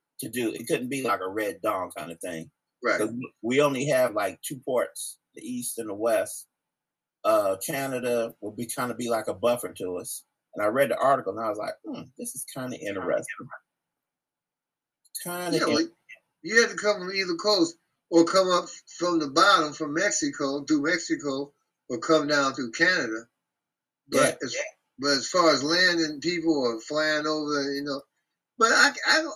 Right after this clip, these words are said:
Speaker 2: I don't, like I tell people, I don't see nobody wanting this motherfucker. Nobody wants this country. What, what, what superpower would want this in their right mind? They don't need this. 'Cause if you, if, say if a person did come in, they have to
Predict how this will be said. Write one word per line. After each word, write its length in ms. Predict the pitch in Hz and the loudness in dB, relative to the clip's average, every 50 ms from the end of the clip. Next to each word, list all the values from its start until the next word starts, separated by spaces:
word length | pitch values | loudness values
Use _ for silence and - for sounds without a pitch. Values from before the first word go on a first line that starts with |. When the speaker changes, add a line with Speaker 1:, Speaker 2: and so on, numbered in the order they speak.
| - - | -2 2
Speaker 2:
I 80 | - 302 | 2 2
don't, 220 | 339 330 - - - - | 2 0 -4 -8 -6 0
like 180 | 220 214 214 | 4 4 6
I 100 | 226 240 247 - | 6 4 4 2
tell 260 | - 240 233 226 175 | 0 0 0 0 -2
people, 180 | 190 202 247 - | -6 -8 -2 2
I 100 | 262 302 | 2 2
don't 120 | 359 392 - | 4 2 2
see 140 | - 277 247 | 2 2 2
nobody 340 | 233 214 214 226 220 226 214 | 2 2 4 4 4 4 2
wanting 260 | 220 262 302 320 269 | 0 -2 -4 -4 -4
this 180 | 180 151 143 160 | -6 -6 -6 -6
motherfucker. 480 | 160 - - 127 - - 139 131 - | -8 -8 -10 -10 -12 -10 -10 -8 -4
Nobody 260 | - 320 339 359 285 220 | -4 -4 -2 -2 -2 -2
wants 220 | 180 156 143 - | -2 -2 -2 -4
this 160 | - 131 113 - | -6 -8 -8 -6
country. 360 | 135 123 123 123 - - 104 _ _ _ _ _ _ _ _ _ _ _ _ _ _ _ _ _ _ _ _ _ _ _ - 330 330 - _ _ _ _ _ _ | -6 -6 -6 -6 -10 -20 -20 _ _ _ _ _ _ _ _ _ _ _ _ _ _ _ _ _ _ _ _ _ _ _ -10 -10 -10 -10 _ _ _ _ _ _
What, 220 | - 311 349 403 403 | 0 2 2 2 2
what, 220 | 359 370 403 427 311 | 0 -2 -2 -2 -2
what 260 | 294 240 320 262 233 269 | 2 4 4 4 4 2
superpower 840 | - - - - 269 285 202 208 - - 190 190 190 180 175 170 151 | 0 -4 2 4 4 4 4 2 -2 0 2 4 4 4 4 4 4
would 200 | 143 151 160 147 | 2 2 2 2
want 280 | 135 147 175 170 160 - - _ - | 2 2 2 0 0 -2 -8 _ -2
this 500 | 151 139 - - - - - - - _ _ _ _ _ _ _ _ _ _ _ _ _ _ - | -2 -2 -2 -4 -8 -12 -12 -14 -18 _ _ _ _ _ _ _ _ _ _ _ _ _ _ 0
in 100 | 175 165 | 2 2
their 160 | 175 175 165 | 4 4 4
right 220 | 160 170 170 165 165 | 4 4 4 2 2
mind? 200 | 170 170 - - | 2 0 0 0
They 120 | 311 349 | 0 2
don't 220 | 339 320 294 277 | 2 0 -2 -2
need 240 | 247 226 220 208 202 - | -4 -4 -4 -4 -4 -6
this. 420 | - 226 262 302 294 - - - - _ _ _ _ _ _ _ _ _ _ _ _ _ _ _ _ _ _ _ _ - - - | -6 -6 -4 -6 -8 -10 -14 -18 -20 _ _ _ _ _ _ _ _ _ _ _ _ _ _ _ _ _ _ _ _ -14 -2 2
'Cause 200 | 254 226 208 214 | 4 4 4 4
if 100 | 240 233 | 4 6
you, 160 | 269 320 339 - | 8 8 8 8
if, 200 | - - 233 - | 6 0 2 4
say 220 | 302 320 311 302 | 6 6 6 6
if 200 | 240 - 190 190 | 4 2 0 -4
a 40 | 165 | -8
person 300 | - - 226 214 180 170 | -4 0 0 0 0 0
did 180 | 196 185 165 - | 0 0 0 2
come 160 | 170 156 151 | 0 0 0
in, 140 | 156 160 165 - | -2 -4 0 2
they 240 | 247 302 269 240 | 4 4 6 4
have 100 | 233 214 175 | 4 2 0
to 80 | 170 | -4